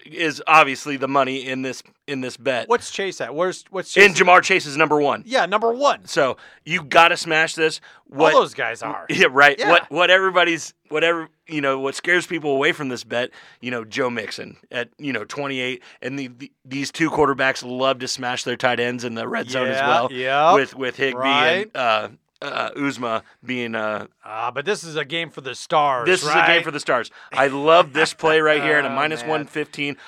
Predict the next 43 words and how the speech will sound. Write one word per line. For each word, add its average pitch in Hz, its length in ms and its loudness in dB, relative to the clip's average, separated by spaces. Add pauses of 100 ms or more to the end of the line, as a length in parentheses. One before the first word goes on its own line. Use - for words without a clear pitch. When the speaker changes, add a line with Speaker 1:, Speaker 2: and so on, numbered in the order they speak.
Speaker 1:
I 135 100 -6
think 151 180 -8
you 127 60 -14
gotta 127 160 -6
smash 139 520 -6
the 143 200 -6
under 135 460 -4
on 135 200 -4
that 127 220 -4 (280)
twenty-three 143 500 -6
and 127 80 -4
a 113 40 -6
half 123 220 -6
jersey 123 320 -6
number 123 380 -4 (260)
'cause 139 160 -6
I, 147 140 -6 (100)
I, 151 260 0
I 160 100 8
really 165 280 4
think 151 220 -2
it's 143 100 -6
gonna 143 180 -2
be, 135 280 -6 (800)
uh, 117 400 2 (180)
Ja'Marr 147 280 4
Chase 139 380 -2
or 139 220 0
Cooper 131 260 -2
Kupp 123 280 2
getting 127 200 -6
this 123 140 -8
first 123 260 -6
touchdown, 117 460 -2 (240)
or 143 320 4 (100)
O 143 100 0
B 135 120 -2
J 127 180 0
might 117 140 0
Speaker 2:
Okay. 170 100 2
Speaker 1:
sneak 135 180 -4
in 123 120 -6
there. 104 180 -6